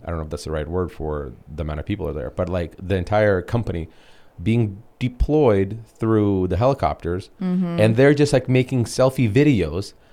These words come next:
Speaker 1: and posting them on TikTok. There's one I
Speaker 2: It's
Speaker 1: saw of these guys
Speaker 2: wild.
Speaker 1: are, like, they're, where parachutes are, and how are they not, how are they allowed to <laughs> do that?
Speaker 2: I know. They're probably not, but they don't care.
Speaker 1: Like, 'cause they can't get caught or something like
Speaker 2: Or
Speaker 1: that.
Speaker 2: it's like, too, you know, whatever. It's too late. How are you gonna, yeah.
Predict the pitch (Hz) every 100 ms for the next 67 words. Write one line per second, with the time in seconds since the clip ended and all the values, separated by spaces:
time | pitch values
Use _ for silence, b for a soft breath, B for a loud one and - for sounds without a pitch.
0 | _ - 120 117 131 131 - 120 110 98
1 | - 156 - 76 71 - - - - _
2 | - 127 120 135 160 147 131 127 175 170
3 | 165 110 113 113 113 104 101 98 - -
4 | - - 110 110 - - - 104 117 -
5 | 139 160 - 101 85 - - 90 90 87
6 | 85 - - - - - 113 110 82 -
7 | 151 190 165 143 120 113 120 - - 117
8 | 190 202 180 120 107 117 123 - 127 -
9 | - 165 - 92 92 233 254 262 320 415
10 | 196 170 180 226 370 330 196 240 359 -
11 | 208 202 226 196 196 208 277 269 120 117
12 | 110 104 104 98 92 92 87 82 - 80
13 | 80 87 95 92 95 254 262 262 269 240
14 | - - - 233 202 196 247 254 202 180
15 | 208 - 233 240 214 185 185 190 185 180
16 | 170 165 156